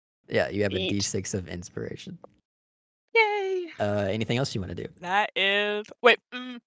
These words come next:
Speaker 3: is the sludge, like, right up on me? Like, if I move back, is it gonna trigger?
Speaker 1: Mm-hmm.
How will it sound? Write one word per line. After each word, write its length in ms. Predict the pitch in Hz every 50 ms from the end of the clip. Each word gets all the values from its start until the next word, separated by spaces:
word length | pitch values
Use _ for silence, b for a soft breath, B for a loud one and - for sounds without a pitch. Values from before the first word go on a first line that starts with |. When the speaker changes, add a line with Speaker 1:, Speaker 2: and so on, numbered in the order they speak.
| _ _ _ _ _ _ _ _ _ _ -
Speaker 3:
is 320 | - 247 247 247 254 254 247 -
the 100 | 277 277
sludge, 480 | 262 - - 262 269 269 269 - - -
like, 160 | 349 277 247 -
right 320 | 190 185 196 202 202 208 208
up 160 | 214 208 208
on 180 | 190 185 185
me? 140 | 190 202 196
Like, 180 | 190 185 185 -
if 60 | 185
I 140 | - 180 175
move 260 | 175 180 185 180 180
back, 300 | 170 175 165 160 165 -
is 80 | - 185
it 120 | 165 165 165
gonna 160 | - 165 165
trigger? 440 | 165 - - 175 160 160 165 160 165 -
Speaker 1:
Mm-hmm. 160 | 156 104